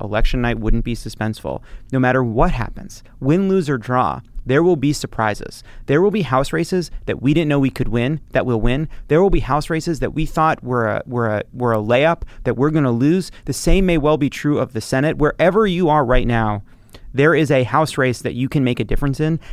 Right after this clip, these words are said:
and that House race may be the race that surprises people in letting us take back the House. We really don't know.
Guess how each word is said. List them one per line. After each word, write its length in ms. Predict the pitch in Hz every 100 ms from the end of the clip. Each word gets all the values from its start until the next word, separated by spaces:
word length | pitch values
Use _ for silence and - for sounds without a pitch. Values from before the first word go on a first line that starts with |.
| -
and 180 | 135 120
that 220 | 175 139
House 280 | 127 180 -
race 200 | 143 127
may 240 | 127 180
be 160 | 160 175
the 140 | 160
race 440 | 143 190 151 - - - -
that 140 | 147
surprises 500 | - - 180 190 156
people 420 | - 139 - 139 - -
in 160 | - 147
letting 220 | 156 175
us 100 | 170
take 180 | - 180
back 200 | 180 185
the 80 | 165
House. 400 | 190 196 - - - - -
We 100 | 170
really 400 | 143 170 208 208
don't 420 | 151 165 180 196 135
know. 360 | 156 190 69